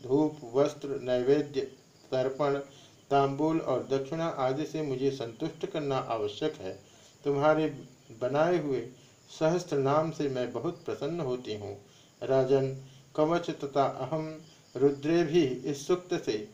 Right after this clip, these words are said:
एवं देव्यथर्व शीर्ष के मंत्रों और महाविद्या संज्ञक प्रधान मंत्रों से बारंबार मुझे प्रसन्न करे। इसके बाद पुरुष को चाहिए अपना हृदय प्रेम रस से स्निग्ध करके मुझे जगदम्बा के प्रति अपराध क्षमा होने के लिए प्रार्थना करे।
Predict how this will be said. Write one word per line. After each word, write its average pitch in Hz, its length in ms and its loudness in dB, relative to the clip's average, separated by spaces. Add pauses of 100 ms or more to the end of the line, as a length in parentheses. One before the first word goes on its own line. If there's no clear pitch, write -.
(340)
एवं 151 400 4
देव्यथर्व 143 920 2 (440)
शीर्ष 180 340 4
के 143 220 2
मंत्रों 139 480 2
और 123 280 0
महाविद्या 135 760 4
संज्ञक 127 520 -4
प्रधान 123 320 -2
मंत्रों 127 440 -4
से 107 260 -2 (420)
बारंबार 139 520 4
मुझे 117 280 -2
प्रसन्न 135 460 -4
करे। 101 360 -2 (380)
इसके 151 320 4
बाद 120 360 4
पुरुष 156 240 0
को 123 140 -2
चाहिए 135 680 2 (320)
अपना 147 300 0
हृदय 143 340 2
प्रेम 151 400 2
रस 139 240 4
से 123 180 2
स्निग्ध 147 380 -6
करके 135 460 2 (420)
मुझे 143 220 2
जगदम्बा 127 640 0
के 160 200 2
प्रति 135 460 0
अपराध 123 340 0
क्षमा 127 340 -4
होने 127 360 -2
के 123 180 -2
लिए 117 160 -4
प्रार्थना 104 540 -2
करे। 92 420 -4